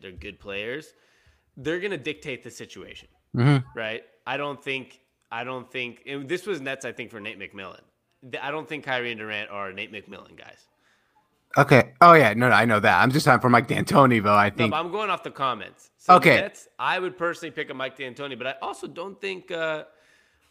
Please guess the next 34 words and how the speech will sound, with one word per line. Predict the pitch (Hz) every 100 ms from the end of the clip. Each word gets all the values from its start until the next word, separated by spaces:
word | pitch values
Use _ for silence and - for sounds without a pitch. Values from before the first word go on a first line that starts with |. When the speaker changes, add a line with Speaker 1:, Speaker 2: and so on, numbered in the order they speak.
| _
Speaker 1:
I | 208
don't | 226 220
know | 220 220
if, | -
uh, | 208 185 180 180
the | 151
Nets | 165 170 175
would, | 170 175 120 _ _ _ 151
would | 131 147 131
want | 143 156 156
Mike | 135 139 139
D'Antoni | 139 131 147 143 135
too, | 156 139
and | 113
that, | 117 -
that's | 127 -
gonna | 151
be | 147
a |
tough | 147 135
situation | 139 - 123 117 123
for | 190
Speaker 2:
Yeah, | 214
Speaker 1:
them. | 165
Speaker 2:
I | 156
have | 175
Speaker 1:
I |
Speaker 2:
no | 160
Speaker 1:
don't | 151
Speaker 2:
idea | 139 135
Speaker 1:
know, |
Speaker 2:
what | 123 117
they | 107
want, | 107 98 82